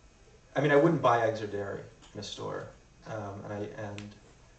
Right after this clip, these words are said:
I, I probably eat some things that occasionally have them in them. Um, I came to that argument much later.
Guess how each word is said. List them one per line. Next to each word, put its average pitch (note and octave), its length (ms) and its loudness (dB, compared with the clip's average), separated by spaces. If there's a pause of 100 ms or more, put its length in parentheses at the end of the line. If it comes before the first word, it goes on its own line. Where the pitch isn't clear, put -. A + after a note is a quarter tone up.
(960)
I, A2 280 2
I - 40 2
probably A#2+ 420 2
eat A#2 160 -10
some A2 200 -4
things A2 260 -8
that G2 100 -8
occasionally G#2 520 -6
have G2+ 280 -8 (840)
them G2+ 440 -6
in A2+ 160 -6
them. F3+ 240 -8 (760)
Um, G#2+ 420 -8 (100)
I A#2 100 -2
came D#3 340 0
to C#3+ 100 -2
that B2 140 2
argument A2+ 400 -2
much A2 260 -4
later. A2 400 -4